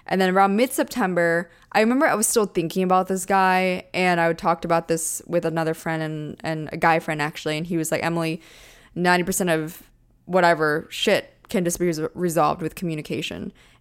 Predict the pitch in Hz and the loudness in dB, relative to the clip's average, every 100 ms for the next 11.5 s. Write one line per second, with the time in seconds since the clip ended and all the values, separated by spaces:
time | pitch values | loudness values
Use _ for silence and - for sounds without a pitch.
0 | - 185 180 208 185 165 160 151 _ _ | -4 -2 0 -2 -2 0 -2 -2 _ _
1 | _ - 175 190 170 165 160 170 156 160 | _ -14 -6 0 0 2 0 2 0 0
2 | 147 151 147 151 156 185 143 147 147 165 | -2 -4 -4 -6 -2 -2 -2 -6 -8 -4
3 | 202 196 220 214 220 202 143 - 160 214 | 0 0 0 -2 -2 -4 -8 -6 -2 2
4 | 208 208 - - _ - 196 196 - - | 2 2 -4 -20 _ -2 0 0 -4 -2
5 | 202 208 196 196 180 175 170 170 156 151 | 2 2 0 -2 0 0 -2 -2 -2 -4
6 | - - 160 160 160 160 156 - 170 165 | -6 -2 0 0 2 2 2 -2 -2 2
7 | 160 160 156 135 - 151 151 151 175 _ | 2 2 -2 -6 -6 -6 -4 -6 -6 _
8 | _ _ _ _ _ _ _ - 208 214 | _ _ _ _ _ _ _ 0 4 4
9 | 220 214 185 175 180 160 165 165 139 117 | 4 4 2 2 0 0 -2 -6 -6 -8
10 | 104 - 170 165 156 - 165 165 - 202 | -8 -6 -2 -2 -2 -4 -4 -4 -2 -2
11 | - 220 202 202 | -2 0 0 -2